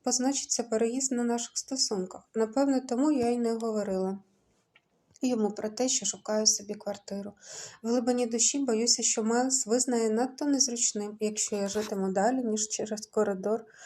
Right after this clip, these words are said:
і покладе край нашому спілкуванню. Вхідні двері відчиняються, і лунає швидкий стукіт. Я дивлюся на Корбіна. Він закочує очі, досі не змирився.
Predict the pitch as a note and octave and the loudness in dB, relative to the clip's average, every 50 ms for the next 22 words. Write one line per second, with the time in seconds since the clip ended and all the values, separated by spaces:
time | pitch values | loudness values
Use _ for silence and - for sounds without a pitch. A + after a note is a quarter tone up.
0 | - - - _ _ - C#4 D4+ - C#4+ C#4 - A3+ G#3 G#3 G3+ G#3+ G#3+ G#3+ G#3+ | -20 -20 -20 _ _ -2 -2 0 0 -2 -2 2 2 2 4 4 4 2 2 2
1 | - G#3+ A3+ B3+ C#4 C4+ G#3+ G3 A3+ A#3+ - A3+ G#3 F#3+ G3 - - - G3 F#3+ | 2 2 4 4 4 2 0 0 0 0 -2 -2 -2 -2 -2 -2 -4 -4 -6 -6
2 | F#3+ - - F#3+ F#3 F#3 F3+ F3+ F3+ F3+ F#3+ G3 - _ _ - - - - - | -6 -8 -10 -8 -6 -4 -2 -2 -4 -6 -8 -10 -12 _ _ -16 -14 -14 -14 -14
3 | - - - - - B3+ C#4 C#4+ D4+ C#4 B3+ A#3+ C4+ D#4 E4+ E4+ D#4+ C#4 B3+ A#3+ | -16 -20 -10 -4 2 4 6 6 6 4 4 4 4 6 6 6 6 4 4 2
4 | - - B3+ A#3+ A3 G#3 G#3 G#3 G#3 G#3 G#3+ G#3+ - - - - A3 A3 G#3+ G#3+ | 2 0 2 2 2 4 2 2 2 2 2 2 2 0 0 0 2 4 4 6
5 | G#3 G#3+ A#3 C#4 E4+ F4 F4 - A3 G#3 G#3+ - - - C4 C#4+ C#4 - - - | 6 6 6 6 6 4 4 2 2 0 0 -2 -6 -4 -4 -4 -4 -6 -4 -4
6 | F#3+ G3 G3 G3 - - G3 - _ _ - G#3+ A#3+ C#4+ D#4 D4+ C#4+ A3 A3 G#3+ | -2 -2 -2 -4 -8 -16 -20 -20 _ _ -2 2 4 4 4 2 0 0 0 0
7 | A#3+ A#3+ - - A#3+ A3+ A3 G#3+ G#3+ G#3+ - G3+ G#3 G#3 - _ G#3 G#3 G3+ G#3 | 0 2 0 0 0 -2 -4 -4 -6 -6 -6 -6 -6 -6 -8 _ -14 -14 -12 -14
8 | G#3+ G#3+ - _ _ _ _ _ _ _ _ _ _ _ _ _ _ _ _ - | -14 -16 -20 _ _ _ _ _ _ _ _ _ _ _ _ _ _ _ _ -2
9 | G3+ G#3+ C4 D4 - B3 A#3+ - G3+ G3 A3 G#3+ - - A3+ G#3+ - - F#3+ F#3 | 2 2 4 4 4 2 0 2 0 0 0 0 -2 -4 -4 -6 -4 -2 0 0
10 | F#3 F#3 - - - - G3+ G#3 A3 A3 G#3+ G#3+ - G3+ G3 G3 F#3+ F#3+ - F#3+ | 0 -2 -4 -6 -8 -4 2 4 4 6 6 4 2 0 -2 -4 -4 -4 -4 -6
11 | F#3+ F#3 F#3+ F#3+ F#3+ - - - | -6 -6 -6 -4 -2 0 -2 -2